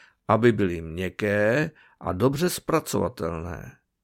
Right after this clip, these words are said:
Když se restaurátoři připravovali nalezené původní zařízení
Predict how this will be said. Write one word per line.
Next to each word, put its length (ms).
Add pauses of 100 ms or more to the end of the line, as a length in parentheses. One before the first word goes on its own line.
(600)
Když 200
se 140
restaurátoři 840
připravovali 1040
nalezené 680
původní 720
zařízení 960